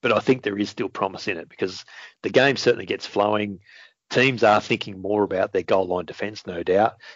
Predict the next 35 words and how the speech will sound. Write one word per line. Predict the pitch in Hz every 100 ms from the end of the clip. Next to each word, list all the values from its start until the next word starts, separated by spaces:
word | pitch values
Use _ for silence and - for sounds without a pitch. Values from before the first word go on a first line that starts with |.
| -
and | 135 151
in | 165
turn, | - 135 139 85 90 110 _ _ _ _ -
I | 117
think | - 151 104
that | 110
is | 113 95
making | 101 101 98
teams | - 107 101 95 - - - - _ _ _
think | 127 120
about | 107 107 110
their | 104
pick | - 104
and | 90
drive. | 98 117 127 - - -
I, | 120 123
I |
think | - 147 131
we're | 120
actually | 117 -
starting | 117 107
to | 95
see | - 98
teams, | - 110 104 98 95 - - - - - _ _ _ _ _ _ _ -
you | 107
know, | 98
setting | - - 127 120 107
up, | 107 - -
and | 110 101
they're, | 107 104 101 90 - _ _ -
they're | 107
happy | - 143 165
to | 147
go | 120
sideways | 107 - 127 107 113 110 113 143 233 -